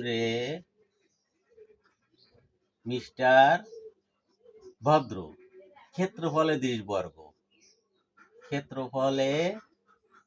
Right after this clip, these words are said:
দিশ বর্গ।" তার মানে যেখানেই ক্ষেত্রফল দেখবা সেখানেই বর্গ, বর্গ ঠেলে দিবা, যেখানেই ক্ষেত্রফল দেখা যাবে সেখানেই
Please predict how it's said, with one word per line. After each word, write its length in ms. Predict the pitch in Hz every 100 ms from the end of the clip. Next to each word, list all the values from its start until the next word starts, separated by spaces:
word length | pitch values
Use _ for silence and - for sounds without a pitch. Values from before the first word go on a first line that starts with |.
| _ _ -
দিশ 380 | 107 143 208 - 107
বর্গ।" 340 | 104 98 - - - - - _ _ _ _ 160
তার 120 | 170
মানে 180 | 175 151
যেখানেই 560 | 117 147 165 180 185 180
ক্ষেত্রফল 540 | - 160 165 156 151 151
দেখবা 400 | 156 143 147 180 220 - - -
সেখানেই 560 | - 160 185 180 175 196
বর্গ, 300 | 139 131 110 117 - -
বর্গ 200 | 139 127 120
ঠেলে 220 | 117 95
দিবা, 240 | 85 - - _ _ 131
যেখানেই 380 | 160 175 165
ক্ষেত্রফল 360 | 160 160 151 151
দেখা 240 | 147 143 156
যাবে 240 | 160 160 202 247 - _ -
সেখানেই 500 | 139 156 156 180